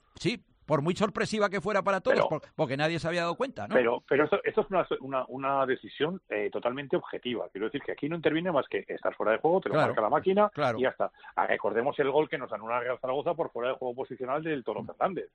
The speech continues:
Speaker 1: Sí.
Speaker 2: Que esa sí que es una situación subjetiva en la cual se interviene que estás en fuera de juego y si tú intervienes o no intervienes en la jugada,
Speaker 1: Mm.
Speaker 2: que eso sí que es al criterio de los árbitros. En este caso estás fuera de juego, te aprovechas de una situación en la que tú llegas de fuera de juego para seguir la jugada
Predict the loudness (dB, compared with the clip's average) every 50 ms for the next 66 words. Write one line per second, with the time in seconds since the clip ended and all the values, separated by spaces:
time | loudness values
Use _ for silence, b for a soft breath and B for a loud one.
0 | _ b b b b -14 -4 -4 -2 0 0 0 -2 0 0 0 0 2 2 0
1 | 0 0 2 0 2 2 2 0 0 0 -2 -2 -2 -4 -10 -6 -4 -2 0 0
2 | -2 -2 b b b b b -4 -2 0 2 0 2 4 4 4 4 2 -6 -10
3 | -6 -6 -8 -6 -6 -6 -6 -6 -6 -8 -8 -8 -4 -6 -4 -4 -4 -4 0 4
4 | 4 4 4 2 2 4 4 4 4 0 -4 -4 -4 -8 -6 -4 -4 -2 0 0
5 | 0 0 -2 -2 -6 -6 -8 -6 -2 -2 -2 -2 -2 -6 0 0 0 2 4 4
6 | 6 6 6 2 B B B -10 -6 -6 -4 -4 -2 -2 0 -2 2 2 2 2
7 | 2 0 0 0 0 0 -4 0 0 2 0 2 -2 -4 -6 -8 -12 -14 -10 -10
8 | -6 -2 -2 -2 -2 -4 -4 _ 0 0 0 0 b b b b b b -8 -4
9 | 0 2 2 2 2 2 2 2 2 2 0 -2 -4 -6 -6 _ -8 -6 -6 -6
10 | -6 -8 -12 -10 -10 -12 -12 -8 -6 -6 -4 -4 -4 -8 -6 -6 -8 -8 -8 -10
11 | -12 _ -8 -2 -2 -2 -2 -2 -4 -6 -8 -4 0 0 0 0 2 2 2 2
12 | 0 -2 -4 -8 -8 -8 -8 -6 -2 -2 -2 0 4 4 6 6 4 2